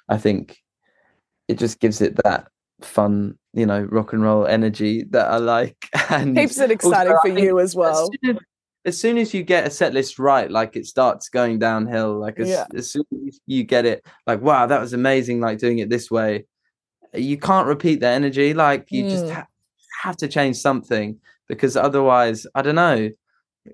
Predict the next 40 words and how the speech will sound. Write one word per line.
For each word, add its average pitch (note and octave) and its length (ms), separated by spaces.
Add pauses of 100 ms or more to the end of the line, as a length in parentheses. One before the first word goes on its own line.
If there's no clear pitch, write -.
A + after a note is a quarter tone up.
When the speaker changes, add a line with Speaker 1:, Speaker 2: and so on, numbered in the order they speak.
Speaker 1:
Uh, B2+ 160
I C3+ 100
don't D3 120
know D3 80
whether C3+ 220
it's B2 160
just B2 180
getting C3 220
complacent D#3+ 640
and B2 140
then C3 100
you're C3 80
not C3+ 160
playing C#3 380
it B2 120
right. B2+ 360
You're A#2 100
playing C3 380
it A#2+ 200 (140)
just, A#2 240
like, G#2+ 240 (320)
you're B2+ 120
playing C#3 320
the A#2 100
notes, A#2+ 520
but G#2+ 120
you're A2 120
not B2 180
playing A#2+ 280
the G#2+ 80
feeling A2+ 380
of G2+ 100
the G#2+ 100
track. A2 400
And, G#2+ 120
like, G#2 160 (540)
really, C3 340
I A2+ 80
think, A2 360
um, G#2+ 420